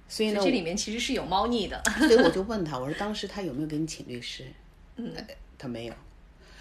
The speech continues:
Speaker 1: “有没有给你请翻译？”没有。两个人用的一个律师，律师给他翻译的。
Speaker 2: 嗯。
Speaker 1: 我说：“那不行。”在他们证明当中呢，我说：“那给你解释的是谁的律师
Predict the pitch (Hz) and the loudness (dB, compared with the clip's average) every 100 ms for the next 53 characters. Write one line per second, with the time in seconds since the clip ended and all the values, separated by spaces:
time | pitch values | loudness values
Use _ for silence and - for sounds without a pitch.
0 | - - 127 151 160 156 - - - 170 | -20 -12 -6 -2 -4 -6 -12 -12 -6 -4
1 | 180 165 - - - - - 120 123 120 | -2 -4 -8 -20 -20 -20 -18 -14 -14 -14
2 | - - 120 123 151 175 147 123 147 - | -16 -10 -8 -6 -4 -4 -6 -8 -6 -4
3 | 151 - - - - - 262 247 220 294 | -4 -8 -14 -14 -20 -4 2 4 4 2
4 | - - - 120 101 107 - - 214 185 | 2 -4 -6 -4 -4 -8 -12 -12 -6 -4
5 | 147 123 - - - - - - 147 165 | -4 -8 -16 -20 -20 -20 -20 -10 -4 -2
6 | 247 339 185 - - - - - 233 220 | 0 -2 -2 -10 -12 -14 -14 2 4 4
7 | 220 190 320 247 147 151 160 160 156 156 | 0 2 4 4 2 2 0 0 0 0
8 | 135 170 226 240 - - 220 294 311 - | -2 -2 -2 -2 -4 2 8 10 8 6
9 | 165 - 220 175 156 147 - 156 175 - | -2 0 0 0 -2 -4 -6 -2 -2 -4
10 | - | -10